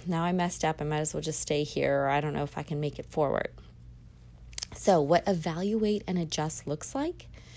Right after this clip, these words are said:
is, this is how I always evaluate. And you can do it, I do it in my head sometimes. Sometimes I will literally write it out. Um, but with kids and the busy life,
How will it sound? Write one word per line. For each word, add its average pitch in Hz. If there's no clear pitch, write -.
is, 180
this 196
is 220
how 185
I 147
always 175
evaluate. 190
And 156
you 156
can 165
do 160
it, 156
I 156
do 147
it -
in 139
my -
head 233
sometimes. 247
Sometimes 160
I 123
will -
literally 233
write 233
it 247
out. 208
Um, 143
but 170
with 226
kids 254
and 202
the 196
busy 190
life, 208